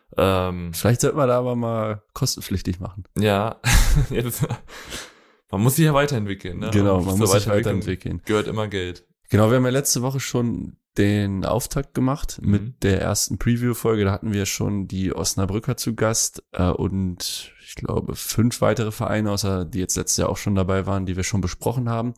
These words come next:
Speaker 2: Heute soll's weitergehen. Ich hab gestern am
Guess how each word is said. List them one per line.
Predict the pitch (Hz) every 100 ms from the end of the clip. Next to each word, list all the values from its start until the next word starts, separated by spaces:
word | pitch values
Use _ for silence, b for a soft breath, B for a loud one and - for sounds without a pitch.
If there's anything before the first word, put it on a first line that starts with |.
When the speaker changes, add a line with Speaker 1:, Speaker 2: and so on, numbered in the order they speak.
| B B B -
Speaker 2:
Heute | 107 113
soll's | 107 107 101
weitergehen. | 101 120 139 117 120 123
Ich | 104 -
hab | 107 -
gestern | 98 90 104 - - 123 123 -
am | - 95 95 92 92 92